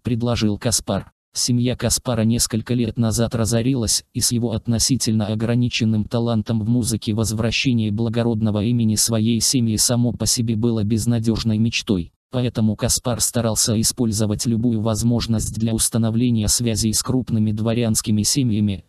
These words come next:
чтобы, возможно, вернуть свой титул, и музыка была, безусловно, хорошим способом для этого. «Спасибо за одобрение, мистер Каспар», Вайс улыбнулся и мягко покачал головой, «но я даже близко не так талантлив,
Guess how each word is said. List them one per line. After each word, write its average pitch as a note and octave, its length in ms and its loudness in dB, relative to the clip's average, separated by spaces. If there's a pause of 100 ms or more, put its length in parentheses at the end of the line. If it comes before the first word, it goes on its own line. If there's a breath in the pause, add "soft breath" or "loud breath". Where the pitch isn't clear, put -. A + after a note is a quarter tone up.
(100)
чтобы, A2 500 -2
возможно, A2+ 800 -2
вернуть A#2+ 400 0
свой A2+ 320 0
титул, A#2 400 -2 (100)
и B2 80 0
музыка A#2 460 0
была, A2+ 420 -2
безусловно, A#2 880 -2
хорошим A#2+ 520 -2
способом A2 640 0
для A2 200 -2
этого. G2 400 -2 (240)
«Спасибо A#2 540 0
за A2+ 200 0
одобрение, A2 720 0
мистер B2+ 440 0
Каспар», A#2+ 540 -2
Вайс A2+ 400 -2
улыбнулся A2+ 640 0
и A2 80 2
мягко A2 400 0
покачал A2+ 540 -2
головой, A2+ 520 0 (180)
«но B2+ 140 2
я A#2 200 0
даже A2 300 0
близко A#2 420 0
не A2+ 120 4
так - 300 -6
талантлив, A#2+ 640 -2